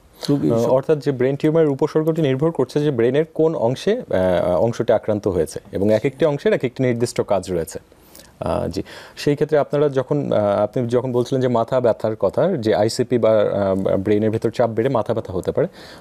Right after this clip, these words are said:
Speaker 2: মাথা ব্যথা তো অনেকগুলো কারণেই হতে পারে, তার ভিতর ব্রেন টিউমার একটি।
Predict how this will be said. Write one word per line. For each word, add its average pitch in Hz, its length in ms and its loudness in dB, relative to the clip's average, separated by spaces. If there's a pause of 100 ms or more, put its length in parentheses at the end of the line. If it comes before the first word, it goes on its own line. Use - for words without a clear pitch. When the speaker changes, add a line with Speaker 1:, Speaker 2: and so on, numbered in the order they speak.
Speaker 2:
মাথা 131 240 0
ব্যথা 160 180 0
তো 175 100 0
অনেকগুলো 143 420 2
কারণেই 139 300 2
হতে 117 220 0
পারে, 190 240 0 (220)
তার 120 140 2
ভিতর 127 200 -2
ব্রেন 110 200 0
টিউমার 101 300 0
একটি। - 340 -6